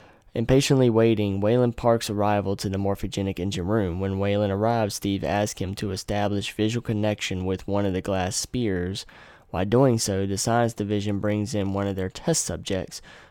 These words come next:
who managed to escape the guard's grip and run towards the reinforced glass. And have you seen that man's freaking forearms?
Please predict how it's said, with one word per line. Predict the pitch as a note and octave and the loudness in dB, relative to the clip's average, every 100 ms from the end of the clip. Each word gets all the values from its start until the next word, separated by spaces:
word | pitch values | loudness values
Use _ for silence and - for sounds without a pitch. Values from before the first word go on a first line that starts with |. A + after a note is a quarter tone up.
| - | -2
who | A#2+ | 2
managed | A#2 C3+ B2+ B2 | 4 4 4 2
to | B2 | -2
escape | G#2+ - - A#2+ | -2 -2 -4 -2
the | G#2+ | -4
guard's | - G2+ F#2+ G2+ | 0 0 0 -6
grip | - D3 B2+ - | 2 4 4 0
and | A2 G#2+ | -2 0
run | G#2 G#2 | 0 0
towards | - A2 G#2+ G2+ | -2 0 0 -2
the | - | -6
reinforced | F#2+ G#2 G2 - F#2+ - | -2 -2 -4 -4 -4 -4
glass. | G#2+ A2+ F2+ - - - - - | -2 -2 -2 -6 -12 -18 -20 -6
And | G#2 | -2
have | G#2 G#2+ | 0 2
you | A2+ | 0
seen | - A#2+ A#2+ | 2 2 4
that | A#2+ A2+ | 4 2
man's | A2+ A2+ A2+ - | 2 4 2 0
freaking | - A#2 A2 F#2 - | 2 2 2 -2 4
forearms? | - A#2 A#2+ A#2+ B2+ C3+ - | 6 10 10 8 4 0 -4